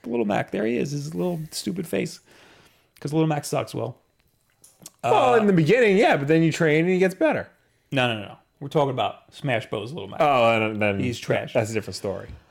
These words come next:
Speaker 1: Uh, he also says it's time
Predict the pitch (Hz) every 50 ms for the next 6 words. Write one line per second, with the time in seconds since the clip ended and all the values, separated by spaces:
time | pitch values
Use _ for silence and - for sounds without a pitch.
0 | _ _ _ _ _ - - 170 160 160 156 156 156 151 151 151 151 - - -
1 | 156 165 196 202 196 196 202 202 180 170 165 165 - 196 208 214 226 226 226 220
2 | 214 196 165 147 135 120 -